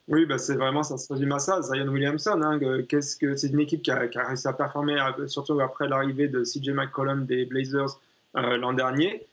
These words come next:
Donc maintenant, comment, euh, ça se mêle avec le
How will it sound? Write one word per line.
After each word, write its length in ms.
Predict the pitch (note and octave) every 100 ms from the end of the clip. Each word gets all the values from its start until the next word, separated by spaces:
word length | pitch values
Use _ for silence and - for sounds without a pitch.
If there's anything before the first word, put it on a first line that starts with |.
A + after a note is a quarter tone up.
| _ _
Donc 180 | C#3+ C#3
maintenant, 400 | C3+ C#3 D#3 F#3
comment, 520 | F3 D#3 D#3 F#3 F#3+ D3+
euh, 320 | D3+ C#3+ C#3
ça 280 | C#3 - C#3
se 920 | - C#3+ C3+ C3 C3 B2+ B2+ B2+ B2 B2
mêle 340 | B2+ F3 G3+ C#3+
avec 400 | C#3+ C#3 D#3 D#3+
le 160 | C#3+ B2+